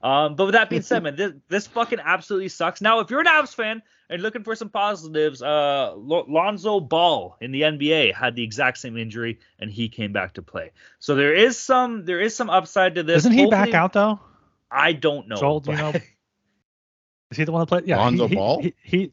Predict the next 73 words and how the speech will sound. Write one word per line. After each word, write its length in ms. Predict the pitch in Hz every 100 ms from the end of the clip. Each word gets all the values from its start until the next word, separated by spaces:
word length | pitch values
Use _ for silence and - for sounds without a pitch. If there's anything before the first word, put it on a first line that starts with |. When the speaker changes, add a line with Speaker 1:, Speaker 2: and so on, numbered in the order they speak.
| -
Speaker 2:
Lonzo 380 | 151 233 208
Ball. 240 | 127 101 95
I'm 80 | 110
pretty 180 | 156
sure 120 | 156 156
he 80 |
missed 240 | 156 156 -
most 220 | 131 143
of 60 | 117
the 80 |
season 380 | 104 104 95 90
with, 160 | - 101
with 200 | 110 92
a 40 |
knee 160 | 104 95
injury. 380 | 87 90 90 87 _ -
Speaker 1:
Well, 120 | 127
that's 360 | 151 139 -
not 300 | 131 127 117
good 140 | - 107
Speaker 3:
Yeah. 160 | 73
Speaker 1:
if 40 | 64
that's 260 | 95 -
the 100 | -
Speaker 2:
LaMelo's 480 | 135 139 180 214 139
Speaker 1:
case. 40 | -
Speaker 2:
the 80 | 110
one 200 | 104 92
playing, 360 | 107 90 87
right? 260 | 101 151 170
Speaker 1:
I 240 | - 151 185
don't. 280 | 175 151
I 140 | 127 151
think 160 | 202
it 20 | 233
was 120 | 160
Lonzo 400 | 151 165 151 135
that 140 | 110
had 300 | 117 127 110
it, 120 | 90
but 140 | - 123
I 220 | 165 208
don't 160 | 220 185
know. 180 | 151 147
Either 300 | 180 226 220
way, 320 | 190 165 160 151 _ _
uh, 200 | 135 151
but 160 | 147 214
I 60 |
guess 180 | 208 233
he 100 | 233
did 300 | 151 214 214
come 220 | - 202
back 260 | 165 160 -
to 80 | 143
play 240 | - 147
before 440 | 135 127 - 151 143
he 80 |
got 240 | 117 113 92
re-injured. 600 | 104 101 90 85 82 80
So 80 | 117
I 100 | 113
don't 100 | 151
know 100 | 156
if 80 | -
it's 140 | -
the 100 | 123
same 280 | - 139 123
injury. 260 | 120 113
I 120 | 113 131
don't 180 | 104
fucking 300 | 90 90 -
know. 220 | 95 92